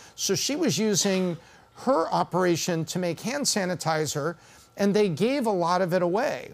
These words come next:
Now, why were they doing that? Because in the hour of need, they could do something. And then people remembered her and Southern Champion and said, "I remember you." So it could be goodwill for your company, but also can be opportunistic, like J P Morgan and the landscape companies that went down to Oklahoma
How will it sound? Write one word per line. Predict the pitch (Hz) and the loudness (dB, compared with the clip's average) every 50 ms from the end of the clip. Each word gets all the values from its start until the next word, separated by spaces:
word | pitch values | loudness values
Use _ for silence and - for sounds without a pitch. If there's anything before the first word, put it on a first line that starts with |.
| - - | -10 -6
Now, | 156 160 | -4 -2
why | 165 175 185 208 214 | 0 2 2 2 2
were | 214 214 | 2 2
they | 190 202 196 | 2 2 2
doing | 170 220 277 330 254 | 0 -2 -4 -4 -6
that? | 170 131 104 104 - | -6 -6 -8 -8 -10
Because | 151 - 160 156 135 - | -4 2 2 4 4 4
in | 147 147 | 2 0
the | 143 - - | -2 -2 0
hour | 151 160 202 226 247 262 269 | 2 2 2 4 2 2 2
of | 220 175 | 2 0
need, | 196 202 196 190 190 185 156 | 0 2 2 2 0 0 -2
they | 165 151 | -2 -4
could | - 156 147 127 | -2 -4 -4 -4
do | - 165 196 196 | -2 -2 -2 -2
something. | - - 175 156 131 - 139 113 110 - - - - - - | -2 -2 -4 -6 -6 -6 -10 -12 -14 -14 -20 -20 -20 -12 -6
And | 165 170 180 | -2 -2 0
then | 180 151 | -2 -2
people | - - 226 247 - - 294 285 285 | -2 -2 -2 -2 -2 -4 -2 0 0
remembered | 269 226 190 185 185 180 165 180 190 160 | 2 2 2 2 0 0 0 -2 -2 -2
her | 135 - - 220 240 233 233 226 226 | -4 -2 0 2 4 4 4 2 0
and | - 185 160 | -2 -4 -4
Southern | - - 196 175 175 175 156 | -2 0 0 0 0 -2 -4
Champion | - - 202 196 180 165 - 185 180 170 | -4 -4 -4 -4 -4 -4 -4 -4 -4 -4
and | 180 170 | -4 -4
said, | - - 190 180 185 - - | -4 -4 -4 -4 -4 -6 -4
"I | 240 277 | -2 -2
remember | 302 320 262 185 160 151 139 135 135 | 0 0 0 0 0 0 0 0 -2
you." | 127 127 120 110 101 - - - - - | -2 -2 -2 -4 -6 -10 -16 -20 -14 -6
So | - - 214 247 | -2 0 0 0
it | - | 2
could | 269 226 | 2 2
be | 208 185 | 2 2
goodwill | 151 139 135 208 269 254 220 247 254 240 233 | 0 0 0 0 0 2 2 2 4 4 2
for | - - 220 202 | 2 0 0 0
your | 180 175 165 | 0 0 -2
company, | - - 254 269 - - 202 190 175 | -2 -2 -4 -2 -2 -2 -2 -2 -2
but | 160 151 160 175 | -2 0 0 2
also | 214 277 240 - 240 196 | 2 2 0 0 -2 -2
can | - 175 180 | -2 -4 -4
be | 165 170 | -2 0
opportunistic, | 165 156 165 - - 160 - - 196 262 294 - - 220 233 226 - - - - - | 0 0 -2 -2 -6 -8 -6 -6 -6 -4 -4 -4 -2 -2 -2 -2 -4 -18 -20 -10 -4
like | - 175 160 | -2 -2 -2
J | - 151 151 | 0 -2 -2
P | - - 190 | -2 -2 -2
Morgan | 208 214 269 320 330 - 170 147 120 | 0 0 2 0 0 0 0 -2 -4
and | 120 135 160 | -4 -4 -4
the | 170 | -2
landscape | 180 233 285 262 - - 214 170 - | 0 0 0 0 0 0 -2 0 0
companies | - 160 143 139 135 139 131 107 | -2 -4 -2 -2 -4 -2 -2 -2
that | 151 - | -4 -2
went | 135 147 143 | -4 -4 -4
down | - 160 175 185 185 | -2 -2 -2 0 0
to | 196 | -2
Oklahoma | 208 208 - 226 208 240 294 320 262 175 113 - | -2 -2 -2 -2 -2 -2 0 0 -2 -4 -4 -6